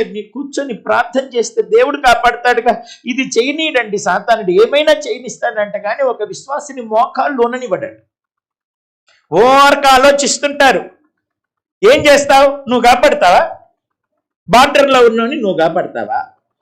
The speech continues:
కాలేజీలో ఉన్నోని నువ్వు కాపాడతావా? డ్రైవింగ్లో ఉన్నోని నువ్వు కాపాడతావా? ఇంట్లో కూర్చొని ఎందుకు మరి భయం? ఎట్టన్నావు, ఎట్టన్నావని ఫోన్ ఎందుకు ఊరికే? ప్రార్థన చేయరు, అది చేయరు,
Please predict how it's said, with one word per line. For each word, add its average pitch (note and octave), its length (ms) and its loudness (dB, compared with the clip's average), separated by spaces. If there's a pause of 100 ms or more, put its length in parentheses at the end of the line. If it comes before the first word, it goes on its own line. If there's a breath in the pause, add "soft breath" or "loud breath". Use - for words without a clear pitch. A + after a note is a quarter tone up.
(100)
కాలేజీలో C#4+ 580 4
ఉన్నోని C4+ 300 -4
నువ్వు G#3 220 0
కాపాడతావా? C#3+ 680 2 (680)
డ్రైవింగ్లో C#4+ 640 4
ఉన్నోని B3 360 -2
నువ్వు G#3+ 180 0
కాపాడతావా? F#3 600 2
ఇంట్లో F3 340 -4
కూర్చొని C3+ 460 -8 (180)
ఎందుకు D4 300 -6
మరి C#4+ 160 2
భయం? B3 380 0 (600)
ఎట్టన్నావు, A#3+ 480 2
ఎట్టన్నావని B3 600 0
ఫోన్ B3 240 2
ఎందుకు A#3 260 -2
ఊరికే? A#3 300 2 (1300)
ప్రార్థన C#4 400 2
చేయరు, C4+ 360 4 (160)
అది F#3+ 180 0
చేయరు, D4 400 4